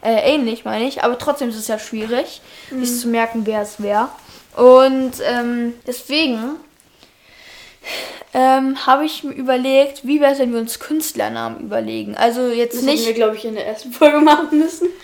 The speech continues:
Speaker 2: Ja,
Speaker 1: Ja,
Speaker 2: egal.
Speaker 1: aber, na.
Speaker 2: Aber was jetzt nicht vielleicht, also auf jeden Fall nicht unsere, und jetzt nicht unsere echten Namen, aber vielleicht irgendwas, was mit uns zu tun hat oder einfach einen Namen, der cool klingt. Jetzt nicht sowas wie Bester Killer dreitausend, sondern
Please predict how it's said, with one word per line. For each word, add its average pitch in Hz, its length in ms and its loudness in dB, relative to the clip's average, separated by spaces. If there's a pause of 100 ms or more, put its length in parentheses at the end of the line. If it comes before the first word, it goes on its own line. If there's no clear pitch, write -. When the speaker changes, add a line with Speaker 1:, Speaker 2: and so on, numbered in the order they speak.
Speaker 2:
Ja, 240 80 -6
Speaker 1:
Ja, 220 440 0
Speaker 2:
egal. 214 380 -2
Speaker 1:
aber, 214 160 -4 (160)
na. 208 240 -8
Speaker 2:
Aber 233 320 0
was 262 200 0
jetzt - 440 -10
nicht 339 240 -4
vielleicht, - 480 -4
also 240 180 -2 (140)
auf 247 160 -6
jeden 359 160 -4
Fall 285 220 -4
nicht 320 280 -6
unsere, 233 680 -4 (460)
und 240 180 -2
jetzt 254 240 -4
nicht 285 240 -4
unsere 254 240 -8
echten 254 380 -8
Namen, 277 280 -2
aber 226 100 -8
vielleicht 240 240 -8
irgendwas, 247 280 -6
was 233 160 -12
mit 233 100 -14
uns 226 160 -12
zu 226 60 -14
tun 311 240 -4
hat 262 120 -2
oder 247 140 -2
einfach 277 280 -4
einen 247 100 -2
Namen, 254 260 2
der 240 140 -2 (100)
cool 294 140 0
klingt. 226 320 -10
Jetzt - 180 -8
nicht 330 160 -2
sowas 269 380 2
wie 247 340 0 (380)
Bester 226 480 -2
Killer 269 640 4
dreitausend, 262 760 2
sondern 247 300 0